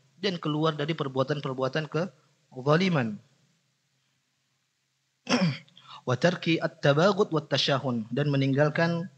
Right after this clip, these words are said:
permusuhan dan kebencian. Li'annahu sababun fi man'il khairi minallahi subhanahu wa ta'ala. Karena semua perbuatan-perbuatan tersebut, kezaliman,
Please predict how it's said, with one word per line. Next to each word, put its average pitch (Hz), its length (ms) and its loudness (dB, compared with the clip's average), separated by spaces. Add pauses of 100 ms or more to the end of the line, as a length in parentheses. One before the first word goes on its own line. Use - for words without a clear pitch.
(180)
permusuhan 156 720 -4 (460)
dan 160 400 0 (480)
kebencian. 123 720 -2 (720)
Li'annahu 226 800 4 (200)
sababun 202 720 0
fi 190 160 0
man'il 165 400 4
khairi 196 320 2
minallahi 156 560 -2
subhanahu 143 560 0
wa 127 80 -2
ta'ala. 120 400 -4 (600)
Karena 165 240 -2
semua 220 320 -2
perbuatan-perbuatan 165 720 -2
tersebut, 160 520 -4
kezaliman, 151 840 -2